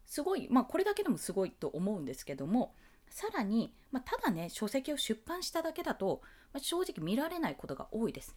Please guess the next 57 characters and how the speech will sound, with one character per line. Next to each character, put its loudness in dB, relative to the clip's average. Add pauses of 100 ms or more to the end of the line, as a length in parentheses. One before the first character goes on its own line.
(140)
ま -6
あ、 -4
そ -4
れ 4
と 0
同 2
時 -4
進 -2
行 -2
で -4
し -6
て -2
い 0
た 0
の 2
が 0 (260)
宣 4
伝 2
で -8
す。 -18 (280)
ま -4
あ、 -8
宣 2
伝 0
で 0
す -6
よ 2
ね、 2
当 0
た 2
り 0
前 0
に。 -6 (200)
そ -2
の -2
宣 0
伝 2
は 2
何 6
を -2
使 -4
っ -2
た -8
か -4
と -4
い -2
う -2
と、 0 (240)
Twitter -4 (260)
と 2
こ 2
の 4
音 2
声 0
配 -4
信 -8 (480)
と -2